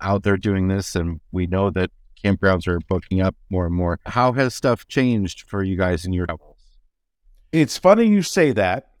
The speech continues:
Speaker 2: 'cause I was actually, we're, I'm in the process of scheduling out our summer trips right now. We're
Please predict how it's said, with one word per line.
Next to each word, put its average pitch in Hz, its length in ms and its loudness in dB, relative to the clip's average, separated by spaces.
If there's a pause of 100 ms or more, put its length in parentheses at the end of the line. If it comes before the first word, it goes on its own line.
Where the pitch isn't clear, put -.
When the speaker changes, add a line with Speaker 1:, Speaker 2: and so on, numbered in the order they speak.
(100)
Speaker 2:
'cause 131 320 4
I 135 180 8
was 139 260 2
actually, 147 840 2
we're, 139 480 2 (680)
I'm 135 180 4
in 156 120 2
the 139 60 0
process 147 540 2
of 127 100 2
scheduling 127 680 2
out 113 460 0
our 110 160 0
summer 113 360 2
trips - 460 0
right 95 220 0
now. 90 360 2
We're 95 380 -2